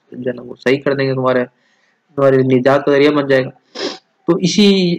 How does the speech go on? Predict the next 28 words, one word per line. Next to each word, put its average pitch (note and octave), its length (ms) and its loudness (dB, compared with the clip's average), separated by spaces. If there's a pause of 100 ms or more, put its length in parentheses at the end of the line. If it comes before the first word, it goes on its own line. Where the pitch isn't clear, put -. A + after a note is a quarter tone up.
अ, E3 200 2
यही D#3+ 340 4
बात D3+ 260 0
लिखे C#3+ 180 -4
हुआ D3 140 2
था। D3 140 0
इस D3 120 -2
मौके C#3+ 180 0
पर C#3+ 120 0
अहम C#3 260 0
तरीन C3+ 300 2
तंबीह C3 260 2
ज़रूरी C3 260 2
है C3 60 2
कि C3+ 60 0
जब C3+ 160 0
कि C3+ 100 -6
रसूल C3+ 240 -6
सल्लल्लाहु C3+ 120 -4
अलैहि C3 120 -2
वसल्लम - 20 -12
के C3 240 -2
हवाले B2+ 140 -2
से B2+ 80 -12 (120)
कहीं C#3 180 0
तज़किरा - 280 -2
सुना C3+ 220 0
जाए, C3 240 2